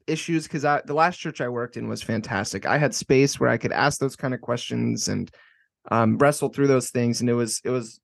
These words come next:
cool. Mine more so came from, um, experiences of abuse,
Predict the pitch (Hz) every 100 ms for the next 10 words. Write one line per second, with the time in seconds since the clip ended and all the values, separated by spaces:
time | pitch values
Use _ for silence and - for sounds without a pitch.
0 | _ _ _ - 151 104 - _ _ _
1 | _ 113 131 151 160 143 147 151 151 135
2 | - 131 127 - 123 117 113 110 _ _
3 | 120 123 120 - - 139 139 135 139 127
4 | 123 - - 131 127 113 113 -